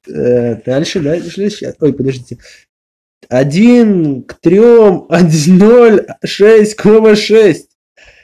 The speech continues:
Вот. четыре икс White.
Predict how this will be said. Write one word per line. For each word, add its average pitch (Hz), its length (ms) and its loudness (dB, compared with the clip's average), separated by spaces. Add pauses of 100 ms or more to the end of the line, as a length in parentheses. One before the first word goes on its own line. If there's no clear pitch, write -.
(360)
Вот. 151 580 -2 (960)
четыре 170 400 -4
икс - 440 -12 (220)
White. 104 640 -4